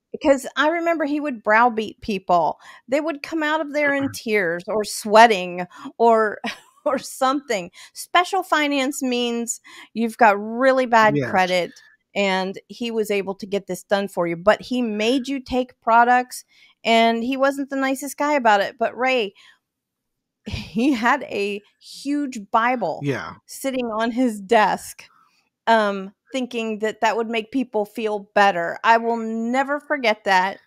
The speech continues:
Speaker 1: And
Speaker 2: Mm.
Speaker 1: then I found out years later that there were other special finance managers <laughs> out there that would d-, it was a thing. I guess it was a trick that some F-, I don't know, but I'll never forget that.
Speaker 2: Yeah, yeah, and, and,
Speaker 1: Um,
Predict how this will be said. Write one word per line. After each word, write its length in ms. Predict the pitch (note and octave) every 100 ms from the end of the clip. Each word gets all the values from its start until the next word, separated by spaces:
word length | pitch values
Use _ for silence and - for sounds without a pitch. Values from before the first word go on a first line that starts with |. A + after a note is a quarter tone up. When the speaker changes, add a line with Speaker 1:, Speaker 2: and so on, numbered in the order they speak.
| _ _ _ _ _
Speaker 1:
And 260 | A#3+ C4 A#3+
Speaker 2:
Mm. 40 |
Speaker 1:
then 340 | D4 F#4 D4 C4+
I 160 | A3+
found 360 | A#3+ C4 B3+ B3+
out 200 | A3+ F#3+
years 300 | A3 A3+ A3
later 320 | A3+ A3+ G#3
that 180 | G3+ G3 _ _ _ _ _ -
there 260 | G3 A3+
were 180 | A3 G#3
other 260 | A3 A3+ G#3+
special 420 | - G3+ G3 G3+
finance 460 | - F#3+ F#3+ F#3 -
managers 460 | G3 F#3+ F#3 G#3
<laughs> 20 | -
out 220 | A#3 A#3
there 160 | A3+ G3+
that 180 | F#3+
would 180 | E3 G3+ - - _
d-, 100 | - - -
it 100 | D#4
was 140 | E4
a 60 | F4+
thing. 540 | G4 G#4 F#4+ G3+ E3+ - - -
I 100 | A3+
guess 260 | C#4 C#4+
it 120 | F3
was 220 | G3+ C#4+ C4+
a 100 | C#4
trick 520 | - - G4 G#4+ -
that 280 | C#4 A#3 G#3 _
some 560 | - B3+ A#3+ A3+ G#3+ -
F-, 200 | A3+ A#3 A3+ - - _
I 120 | - A#3
don't 160 | A3+
know, 160 | G#3+ F#3
but 140 | F3
I'll 120 | F3 F#3
never 260 | G#3 G3
forget 380 | - E3+ E3 D#3
that. 180 | E3+ D#3 G3
Speaker 2:
Yeah, 60 | F#3+ F#3+
yeah, 280 | F#3 E3
and, 200 | D#3+ D#3+ D#3+
and, 200 | E3 D#3+
Speaker 1:
Um, 60 | D#3+